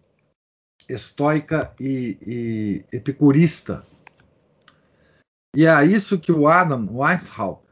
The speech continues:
se referia quando eles se chamavam, se chamava o grupo dele de os Are-, Areopagitas, né? Certo? Por isso a conexão com,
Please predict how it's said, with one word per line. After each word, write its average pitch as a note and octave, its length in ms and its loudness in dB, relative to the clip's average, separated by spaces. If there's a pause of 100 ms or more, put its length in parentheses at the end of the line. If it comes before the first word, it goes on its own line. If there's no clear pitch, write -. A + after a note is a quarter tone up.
(760)
se C#3+ 180 -2
referia D#3 560 0
quando D#3 260 -4
eles D#3 180 -4
se - 120 -14
chamavam, D3 840 -2 (580)
se - 320 -8
chamava C#3 420 0
o C3 40 -2
grupo A#2+ 280 -4
dele D#3 380 0 (1000)
de A#2+ 140 -6
os D3+ 480 0
Are-, C3 320 0 (100)
Areopagitas, C3+ 1300 -2
né? D3+ 200 -6 (520)
Certo? D3+ 380 -4 (640)
Por B2 120 -6
isso C#3+ 400 0 (360)
a B2 80 -8
conexão C#3 640 0
com, B2+ 440 -6